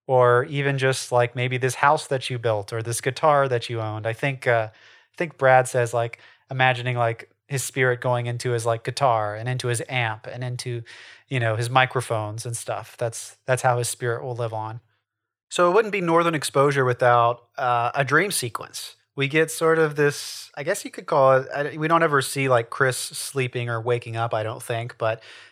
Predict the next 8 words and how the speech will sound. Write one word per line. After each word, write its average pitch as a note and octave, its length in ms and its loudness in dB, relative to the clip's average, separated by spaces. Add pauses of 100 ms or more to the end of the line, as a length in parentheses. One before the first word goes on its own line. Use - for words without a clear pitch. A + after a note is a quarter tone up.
this - 180 -12
must C#3 220 2
be B2 120 0
a A#2+ 60 0
dream B2+ 320 0
because C3 300 -2
Chris - 580 0
is D3 520 0